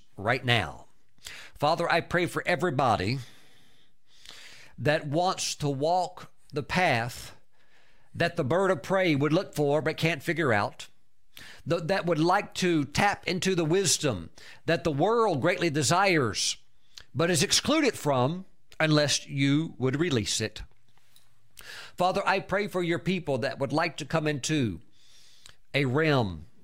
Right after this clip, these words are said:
of being taught how to profit by you, where you are in a place where your streets are made out of solid gold, where your gates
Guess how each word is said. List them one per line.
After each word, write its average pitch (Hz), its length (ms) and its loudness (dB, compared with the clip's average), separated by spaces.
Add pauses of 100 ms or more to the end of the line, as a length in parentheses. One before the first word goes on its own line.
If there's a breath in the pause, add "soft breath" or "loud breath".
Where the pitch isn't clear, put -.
(400)
of 117 140 -2
being 135 220 0
taught - 540 -4 (100)
how 139 240 -2
to 127 140 -6
profit - 520 -6 (180)
by 117 200 -2
you, 113 440 0 (1700 soft breath)
where 185 480 2
you 208 500 2
are 165 180 0
in 170 160 0
a 160 100 2
place 170 600 0
where 147 140 -2
your 143 180 2
streets - 800 -2
are 139 100 -4
made 143 280 2
out 123 160 4
of 98 100 -2
solid 160 480 2
gold, 127 580 0 (960 loud breath)
where 196 240 4
your 170 260 4
gates - 800 2